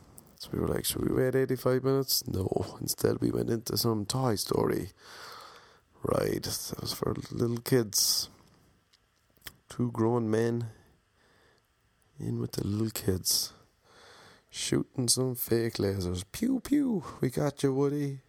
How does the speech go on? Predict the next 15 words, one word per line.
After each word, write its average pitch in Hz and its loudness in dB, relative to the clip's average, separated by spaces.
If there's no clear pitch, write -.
Pew, 269 -2
pew. 277 0
We 139 -2
got 147 -2
you." 139 2
Space - -4
dude 135 0
from 139 -4
Toy 147 0
Story. 147 2
I 139 -4
can't 151 -2
remember 147 0
your 147 0
name. 151 0